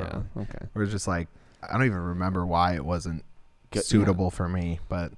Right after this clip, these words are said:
Speaker 2: I don't even think there's anything bad in that movie. It's
Speaker 1: then I
Speaker 2: just
Speaker 1: would
Speaker 2: a
Speaker 1: go
Speaker 2: giant
Speaker 1: watch Power
Speaker 2: monster.
Speaker 1: Rangers. So I don't know.
Speaker 2: All that was was dudes in tights kicking the shit out of each other.
Speaker 1: Yeah.
Speaker 2: Yeah. And just, and it was also giant robots fighting giant monsters.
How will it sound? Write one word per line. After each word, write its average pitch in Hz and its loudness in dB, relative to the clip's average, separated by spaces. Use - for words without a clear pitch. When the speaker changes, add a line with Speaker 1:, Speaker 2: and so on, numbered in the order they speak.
Speaker 2:
I 170 0
don't 330 0
even 269 2
think 240 -4
there's 220 0
anything 220 -2
bad 180 6
in 196 0
that 175 0
movie. 165 2
It's 104 6
Speaker 1:
then 101 4
I - 8
Speaker 2:
just 107 6
Speaker 1:
would 107 6
Speaker 2:
a 107 4
Speaker 1:
go 107 6
Speaker 2:
giant 131 6
Speaker 1:
watch 101 6
Power 98 6
Speaker 2:
monster. 95 4
Speaker 1:
Rangers. 85 -2
So - -4
I - 0
don't 82 -2
know. 82 -6
Speaker 2:
All 254 2
that 262 0
was 147 4
was 120 0
dudes 170 0
in 135 -2
tights 202 6
kicking 175 0
the 110 2
shit 285 0
out 120 4
of 90 2
each 90 -2
other. 85 0
Speaker 1:
Yeah. 107 -2
Speaker 2:
Yeah. 151 0
And 139 2
just, 147 0
and 294 8
it 294 8
was 294 6
also 302 8
giant 247 4
robots 247 8
fighting 240 4
giant 226 6
monsters. - 4